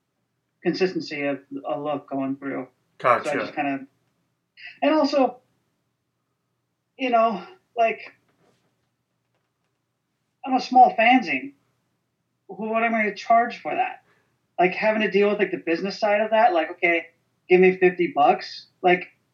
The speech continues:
Speaker 1: it probably wasn't worth fifty bucks or, or any money, you know? So it wa-, it wasn't worth their effort, their money, or me trying to get money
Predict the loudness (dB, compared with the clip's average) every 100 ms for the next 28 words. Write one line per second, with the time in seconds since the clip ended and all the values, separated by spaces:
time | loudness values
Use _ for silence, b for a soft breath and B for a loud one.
0 | _ _ _ -10 2 4 6 4 2 2
1 | 2 2 0 -8 _ _ 0 2 2 0
2 | 2 2 0 -4 -8 -2 0 2 2 4
3 | 4 4 2 0 -4 -2 4 6 6 4
4 | 0 -2 0 -2 -2 -2 -2 -4 -4 -4
5 | -4 -8 _ _ _ _ _ _ 0 2
6 | 4 2 0 -2 -4 -4 -2 -2 2 2
7 | 4 2 4 2 2 -2 0 0 2 0
8 | -2 -10 -4 0 2 2